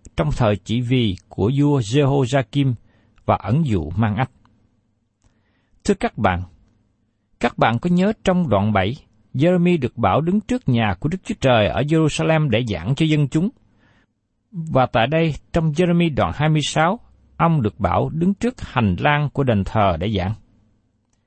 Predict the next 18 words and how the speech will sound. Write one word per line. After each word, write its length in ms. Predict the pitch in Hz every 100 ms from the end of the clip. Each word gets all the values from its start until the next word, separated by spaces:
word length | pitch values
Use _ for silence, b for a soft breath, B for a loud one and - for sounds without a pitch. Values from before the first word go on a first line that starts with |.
| _ _ _ _ _ -
Mời 180 | 143 151
các 200 | - -
bạn 260 | 131 120 127
cùng 200 | 131 123
xem 300 | 175 180 175
trong 220 | 180 175
Giê-rê-mi 420 | 170 175 175 170
đoạn 220 | 110 87
hai 120 | 95 151
mươi 120 | 151
sáu, 360 | - 165 208 - _ _ -
câu 160 | 160 156
một 300 | 110 85 117
đến 180 | 127 151
câu 120 | 127
hai. 320 | 107 120 107 - _ _ _ _ _ _ _ _ _ _ _ _ _ -
Lúc 240 | 208 254
Jehoiakim, 880 | 135 190 185 180 180 160 185 180